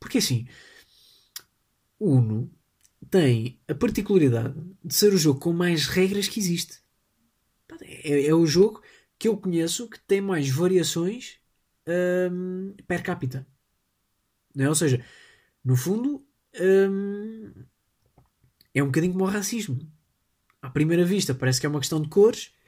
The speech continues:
mas quando vamos a ver melhor, já há ali outras regras envolvidas e burocracias, pá. É que eu já devo ter jogado Uno aí com umas, pá, seis, sete regras diferentes. Pois é aquela cena. Há quem possa acabar cartas de castigo, há quem não possa,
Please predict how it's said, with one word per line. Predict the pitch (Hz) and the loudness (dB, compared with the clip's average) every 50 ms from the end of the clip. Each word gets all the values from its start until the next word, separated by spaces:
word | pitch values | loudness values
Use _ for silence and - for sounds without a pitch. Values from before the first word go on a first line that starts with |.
| _ _ _ _ _ _ _ _ _ _ - | _ _ _ _ _ _ _ _ _ _ -2
mas | 123 123 123 | 0 2 2
quando | 127 - 131 127 | 2 2 4 4
vamos | 123 139 139 139 139 | 4 4 4 2 2
a | 147 | 2
ver | 135 151 156 | 2 0 0
melhor, | 160 160 170 180 196 196 202 - - - | 0 0 2 0 0 0 -4 -10 -18 -12
já | - - 127 117 | -6 -4 -2 -2
há | 110 | -2
ali | 110 117 120 | 0 0 0
outras | 127 127 139 127 | 2 2 2 2
regras | 123 139 135 135 139 135 131 | 2 2 2 2 2 2 2
envolvidas | 151 139 143 147 135 135 160 170 165 147 135 127 117 | 2 2 2 2 2 4 2 2 4 4 4 2 2
e | 120 | 2
burocracias, | 117 123 127 123 - 131 135 131 - 135 123 113 110 127 | 2 2 2 2 2 0 0 0 0 0 0 0 -2 -6
pá. | - - - - _ _ _ _ _ _ _ _ _ _ - - _ _ _ _ _ _ _ _ _ _ _ _ _ _ _ _ _ _ _ _ - | -10 -16 -20 -20 _ _ _ _ _ _ _ _ _ _ -20 -20 _ _ _ _ _ _ _ _ _ _ _ _ _ _ _ _ _ _ _ _ -10
É | - - | -4 0
que | - | 2
eu | 135 | 4
já | 123 123 | 4 4
devo | 120 131 127 127 | 4 4 2 4
ter | - 143 | 2 2
jogado | 135 131 147 151 147 143 | 4 4 2 2 2 2
Uno | 156 165 175 180 196 226 254 269 - _ _ _ _ _ _ _ _ _ - | 0 0 0 -2 -2 -4 -6 -10 -12 _ _ _ _ _ _ _ _ _ -4
aí | - 139 123 | -2 -2 -2
com | 127 - 123 | -2 -2 0
umas, | 123 123 127 131 139 143 147 151 156 165 165 175 - - - - - _ _ _ _ _ _ _ _ _ - | 2 2 4 4 2 2 2 0 0 -2 -4 -6 -8 -10 -12 -14 -18 _ _ _ _ _ _ _ _ _ -20
pá, | - - - | -18 -8 -4
seis, | - - - - 135 135 139 143 131 - | -2 0 2 4 4 4 2 2 0 -2
sete | - 143 139 139 - | -2 -2 -4 -4 -4
regras | - 147 143 151 147 151 | -4 -4 -2 -2 -2 -4
diferentes. | 180 190 - 180 190 208 185 - - - _ _ _ _ _ _ _ _ | -4 -4 -4 -6 -8 -8 -10 -12 -16 -18 _ _ _ _ _ _ _ _
Pois | _ - 113 113 | _ -2 0 0
é | |
aquela | 120 127 160 180 | 2 2 2 0
cena. | 185 - 220 208 160 127 127 - _ _ _ _ _ _ | 0 0 0 0 -2 -2 -4 -8 _ _ _ _ _ _
Há | - - | -14 -6
quem | - 127 | -2 0
possa | 123 131 165 165 - 170 | 0 0 0 0 0 0
acabar | 170 180 160 165 | 0 0 -2 -2
cartas | 160 - 170 160 165 165 | -2 -2 -2 -2 -2 -4
de | 165 | -2
castigo, | - 180 175 175 - 147 131 117 113 123 - _ | 0 0 0 2 2 2 2 0 0 -4 -12 _
há | - - | -16 -10
quem | - - 127 | -4 -2 -2
não | 147 170 156 | -2 -2 -2
possa, | - 156 151 135 123 120 - | 0 0 2 2 0 -2 -4